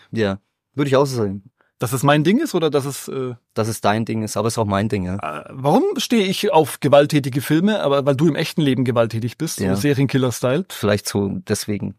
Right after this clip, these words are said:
Speaker 2: Und ich, ähm, mir reicht's in, im Film.
Speaker 1: Ja.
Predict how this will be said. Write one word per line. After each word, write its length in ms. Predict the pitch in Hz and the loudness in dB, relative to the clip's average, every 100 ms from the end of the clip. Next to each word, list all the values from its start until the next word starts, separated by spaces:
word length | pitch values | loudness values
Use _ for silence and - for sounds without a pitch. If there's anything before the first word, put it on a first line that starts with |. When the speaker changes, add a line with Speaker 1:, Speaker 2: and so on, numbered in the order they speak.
| - | -6
Speaker 2:
Und 160 | 131 | -2
ich, 240 | 147 139 151 | 0 0 0
ähm, 600 | 143 135 131 127 113 139 | 2 2 -2 -6 -10 -6
mir 260 | 139 143 | 0 4
reicht's 260 | 139 143 - | 6 4 0
in, 180 | 143 - | -4 -4
im 360 | 135 131 127 | -6 -4 -6
Film. 320 | 117 131 123 - _ _ | -2 -2 0 -6 _ _
Speaker 1:
Ja. 260 | 104 101 | -2 -2